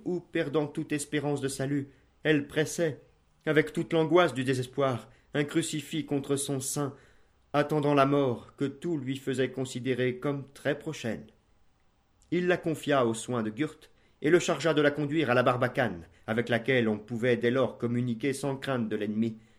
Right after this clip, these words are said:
et sans s'exposer aux flammes qui n'y étaient pas encore parvenues. Après quoi,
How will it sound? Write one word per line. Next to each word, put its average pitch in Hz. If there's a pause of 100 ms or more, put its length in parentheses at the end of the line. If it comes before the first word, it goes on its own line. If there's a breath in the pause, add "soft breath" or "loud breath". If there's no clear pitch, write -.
(220 loud breath)
et 165
sans 170
s'exposer 143
aux 127
flammes 131
qui 113
n'y 113
étaient 110
pas 117
encore 110
parvenues. 107 (1500)
Après 117
quoi, 175